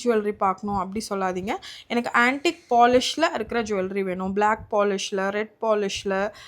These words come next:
ஆன்டிக் ஃபினிஷ்ல இருக்கிற ஜுவல்லரி வேணும்" அப்படிங்கிற டேர்ம் வந்து கரெக்ட்டு. ஆ, இப்போ, இப்போ நம்ம பார்த்துட்டு இருக்கிறது எல்லாமே பார்த்தீங்கன்னா, நகாஸ்ன்னு ஒரு பேட்டர்ன். இந்த வேலைப்பாட்டுக்கு நகாஸ்ன்னு பேரு. So, நகாஸ் ஜுவல்லரி கலெக்ஷன் தான் இப்போ நம்ம பார்த்துட்டு இருக்கோம்.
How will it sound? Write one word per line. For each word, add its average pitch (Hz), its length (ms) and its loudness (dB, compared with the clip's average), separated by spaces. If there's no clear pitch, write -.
ஆன்டிக் 277 560 0
ஃபினிஷ்ல 277 600 0
இருக்கிற 196 300 -2
ஜுவல்லரி 202 400 -4
வேணும்" 190 380 -6
அப்படிங்கிற 202 480 -6
டேர்ம் 190 180 -6
வந்து 196 300 -8
கரெக்ட்டு. 175 480 -6
ஆ, 226 220 4
இப்போ, 247 240 -2
இப்போ - 360 0
நம்ம 294 180 2
பார்த்துட்டு 233 380 4
இருக்கிறது 214 340 -2
எல்லாமே 196 300 2
பார்த்தீங்கன்னா, 214 440 -4
நகாஸ்ன்னு 240 720 2
ஒரு 190 200 -2
பேட்டர்ன். 185 400 -2
இந்த 254 260 -2
வேலைப்பாட்டுக்கு 240 760 0
நகாஸ்ன்னு 214 680 0
பேரு. 185 360 -4
So, 254 240 0
நகாஸ் 254 600 4
ஜுவல்லரி 220 260 2
கலெக்ஷன் 190 480 -4
தான் 277 100 -2
இப்போ 285 140 -8
நம்ம 190 240 -4
பார்த்துட்டு 190 360 -4
இருக்கோம். 254 360 -6